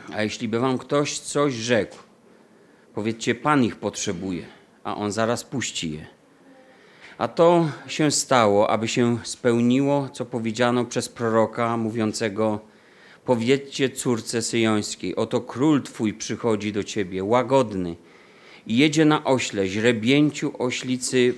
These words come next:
podjarzemnej”. Poszli więc uczniowie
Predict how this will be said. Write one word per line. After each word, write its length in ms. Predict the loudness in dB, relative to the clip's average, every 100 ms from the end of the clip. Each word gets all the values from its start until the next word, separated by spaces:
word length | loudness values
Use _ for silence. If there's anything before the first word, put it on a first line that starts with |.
| 0
podjarzemnej”. 920 | -2 2 2 2 2 2 0 -4 -10 -16 _ -20 _ _ _ _ _ _ _ _ _ _ _ _ _
Poszli 380 | 2 2 2 4
więc 240 | 6 6
uczniowie 840 | 2 -2 2 4 4 4 4 4